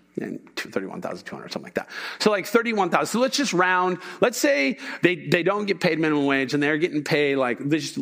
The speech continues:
make it easy on me 'cause I'm not a math teacher, I'm a Bible teacher. Thirty thousand.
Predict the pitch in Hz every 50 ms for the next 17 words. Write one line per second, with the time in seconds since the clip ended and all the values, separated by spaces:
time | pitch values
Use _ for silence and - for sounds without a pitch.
0 | - - - - - 120 143 151 156 143 - 143 135 131 131 110 117 120 110 110
1 | - - 127 117 110 117 120 113 110 104 113 127 131 117 117 110 104 95 104 117
2 | 117 113 - - 117 104 - 113 101 98 107 117 135 120 113 113 - 123 110 -
3 | 120 123 - - - - - - - - - - - - - - - - - -
4 | - 233 226 220 214 170 160 156 143 139 120 110 104 95 107